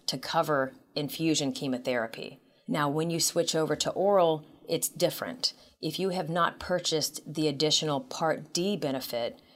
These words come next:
the prescription drug benefit, then these drugs are not covered at all. And so that twenty-three thousand dollar cost is then expected to be out of pocket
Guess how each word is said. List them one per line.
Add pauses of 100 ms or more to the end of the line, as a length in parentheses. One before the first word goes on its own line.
(200)
the
prescription
drug
benefit, (420)
then
these
drugs
are
not
covered
at
all. (320)
And
so
that
twenty-three
thousand
dollar
cost (420)
is
then
expected
to
be
out
of
pocket